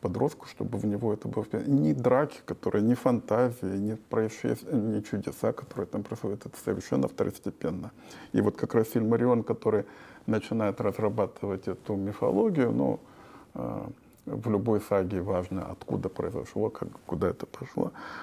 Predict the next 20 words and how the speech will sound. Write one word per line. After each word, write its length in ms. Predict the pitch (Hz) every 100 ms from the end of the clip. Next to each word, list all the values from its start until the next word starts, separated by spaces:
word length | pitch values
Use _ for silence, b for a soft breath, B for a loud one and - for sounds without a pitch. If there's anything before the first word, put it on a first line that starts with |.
| B
А 220 | - 123 -
импульс 320 | 175 - 170
там 180 | - -
был 120 | 170
вот 200 | - 180 -
в 40 |
этом. 300 | 73 - - - - _ B B B B - _ _ _ - _ -
Это 120 | 127
не 80 | 131
вызывает 440 | 127 127 143 123 113
никаких 420 | 117 123 120 113
сомнений. 540 | 127 127 190 165 120
И, 460 | 107 120 120 110 123
и, 160 | 113
и, 20 | 113
наверное, 360 | 127 127 123
в 40 | 120
пятьдесят 380 | 120 120 120
первом 380 | - 117 113 117
году 420 | 120 117 156 170